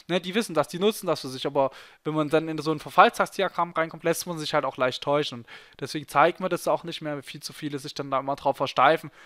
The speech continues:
und dann glauben, das muss zum Verfall da und dahin und dann macht der Markt genau was anderes. Und da habe ich euch, glaub ich, nicht geholfen, wenn ich euch dann sowas zeige. Deswegen gucken wir einfach hier drauf, beachten ein bisschen, behalten das im Hinterkopf,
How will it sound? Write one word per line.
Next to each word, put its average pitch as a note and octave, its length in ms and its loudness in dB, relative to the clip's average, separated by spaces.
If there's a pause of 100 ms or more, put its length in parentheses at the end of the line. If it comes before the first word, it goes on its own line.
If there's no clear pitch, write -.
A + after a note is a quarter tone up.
(160)
und D#3 120 -4
dann C#3+ 120 -2
glauben, E3+ 340 6
das D#3 160 -2
muss F3+ 260 2
zum E3+ 120 0
Verfall E3+ 500 8
da E3 180 10
und D#3 140 4
dahin D3 340 0
und C#3+ 120 -6
dann B2 100 -4
macht D3 180 -2
der C#3 60 -4
Markt C#3+ 180 0
genau C#3 220 2
was B2+ 160 0
anderes. C#3 300 -2 (400)
Und C3+ 160 -6
da B2+ 80 4
habe C#3 140 0
ich D#3+ 120 0
euch, B2+ 280 0
glaub D3+ 180 2
ich, D3 100 -4
nicht F#3+ 160 -2
geholfen, D#3 500 6
wenn D3 120 -2
ich D3+ 80 -4
euch D3 140 0
dann C#3 180 -6
sowas C#3 280 2
zeige. C#3 240 0
Deswegen B2+ 380 -10 (560)
gucken - 200 -12
wir C3 60 6
einfach B2+ 280 2
hier F3+ 200 2
drauf, D#3 300 4
beachten B3+ 320 4
ein G#3 100 -6
bisschen, F#3+ 300 0
behalten F3 260 4
das E3+ 140 -4
im D#3 80 -8
Hinterkopf, F3+ 500 0